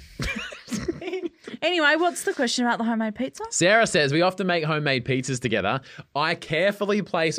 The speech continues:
Speaker 2: all my ingredients on my pizza, but on his pizza, he just throws the ingredients on willy-nilly,
Speaker 1: Well, there's another
Speaker 2: and I
Speaker 1: fucking problem.
Speaker 2: fucking hate it.
Speaker 1: Yep.
Speaker 2: There's no even distribution.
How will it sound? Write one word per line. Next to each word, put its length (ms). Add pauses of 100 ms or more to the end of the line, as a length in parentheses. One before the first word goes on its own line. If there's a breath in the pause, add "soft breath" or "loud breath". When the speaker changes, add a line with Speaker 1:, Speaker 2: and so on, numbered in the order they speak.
Speaker 2:
all 220
my 400
ingredients 760
on 240
my 300
pizza, 500 (320 loud breath)
but 140
on 160
his 320
pizza, 460 (180 soft breath)
he 120
just 220
throws 480
the 240
ingredients 640
on 200
willy-nilly, 380
Speaker 1:
Well, 120
there's 100
another 280
Speaker 2:
and 80
I 140
Speaker 1:
fucking 140
problem. 220 (120)
Speaker 2:
fucking 20
hate 220
it. 120
Speaker 1:
Yep. 220 (140)
Speaker 2:
There's 240
no 240
even 240
distribution. 720